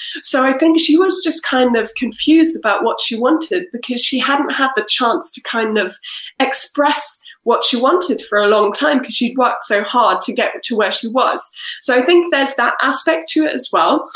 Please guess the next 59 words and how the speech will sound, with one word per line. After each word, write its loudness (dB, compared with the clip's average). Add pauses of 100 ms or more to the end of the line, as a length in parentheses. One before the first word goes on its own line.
(200)
And 2
just 2
moving 8
on 6
from 0
that, 2
because -4
I 2
don't 4
want 0
to -10
dwell 0
on 2
that 0
too -2
long, 2 (720)
I 0
think 0 (420)
the 0
most, 0 (540)
the -2
most 2
scary 0
thing -2
about 0
this -4
whole 0
thing, 0 (300)
and 0
I 2
don't 0
know 4
if -2
this 0
happens 0
to -4
other 0
people -2
as 0
much -2
as -4
it 0
did 2
to -10
Britney -2
in -4
that 0
time, 0
'cause -6
I 0
think 0
it 0
was -2
a -4
really 2
awful 2
time -2
for -6
this, -4